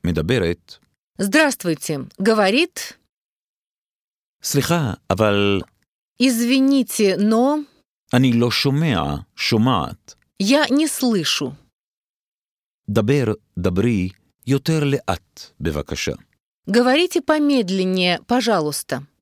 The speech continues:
Speaker 1: איפה יש כאן
Speaker 2: Где здесь
Speaker 1: תא טלפון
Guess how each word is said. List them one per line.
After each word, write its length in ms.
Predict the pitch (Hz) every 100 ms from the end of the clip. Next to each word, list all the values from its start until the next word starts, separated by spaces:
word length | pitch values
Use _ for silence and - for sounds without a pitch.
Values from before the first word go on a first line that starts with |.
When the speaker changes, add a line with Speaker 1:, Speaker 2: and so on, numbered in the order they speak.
| _ _ _ _ _ _ _ _ _ _ _ _ _ -
Speaker 1:
איפה 320 | 139 117 - 226
יש 280 | 165 127 151
כאן 500 | - 76 65 76 123 143 _ _ _ -
Speaker 2:
Где 400 | 180 214 220 349
здесь 680 | 311 202 240 320 - - - _ _ _ _ _ _ _ _ _ _ _ _ _ _ -
Speaker 1:
תא 200 | 165 180 _
טלפון 600 | - 117 92 - 104 98